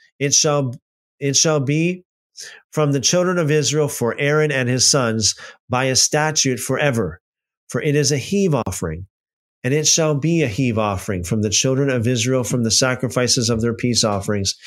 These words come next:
that is, their heave offering to the Lord. And the holy garments of Aaron shall be his sons after him,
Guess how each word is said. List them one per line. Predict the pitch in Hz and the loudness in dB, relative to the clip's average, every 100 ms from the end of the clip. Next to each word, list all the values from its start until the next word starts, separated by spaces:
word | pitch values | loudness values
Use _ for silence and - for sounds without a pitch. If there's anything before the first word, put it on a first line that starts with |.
| - - - | -16 -12 -4
that | 135 | -2
is, | 135 135 117 - _ _ - | 0 0 -2 -6 _ _ -6
their | 135 143 | -2 0
heave | 110 170 170 | 0 0 2
offering | 147 143 139 156 147 139 - _ - | 2 0 -2 -2 0 -2 -8 _ -4
to | 151 | 0
the | 135 | 0
Lord. | 127 113 85 76 _ _ - _ - _ _ | 0 0 -4 -8 _ _ -20 _ -20 _ _
And | 143 151 | 0 0
the | |
holy | 143 208 247 | 2 0 0
garments | 214 185 180 143 110 | 2 0 0 0 -2
of | 123 | -2
Aaron | 147 139 120 107 | 0 0 0 0
shall | - 127 117 | 2 2 0
be | 127 131 123 117 - _ _ _ _ _ _ - | 0 0 -4 -10 -16 _ _ _ _ _ _ -12
his | - 156 143 | -4 0 2
sons | - 151 147 | 2 2 2
after | 143 143 147 135 | 0 0 0 -2
him, | 98 101 82 | 0 -2 -4